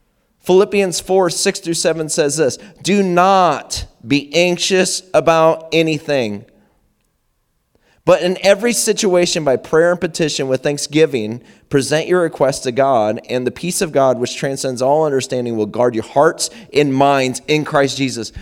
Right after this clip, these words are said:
There he is talking about this renewing of the mind again.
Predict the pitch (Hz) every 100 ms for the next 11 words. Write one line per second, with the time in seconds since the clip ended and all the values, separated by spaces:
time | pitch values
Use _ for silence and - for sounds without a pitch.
0 | - - 131 147 143 139 131 135 160 123
1 | 127 123 127 113 113 113 123 131 127 120
2 | 117 113 120 123 117 101 92 90 87 90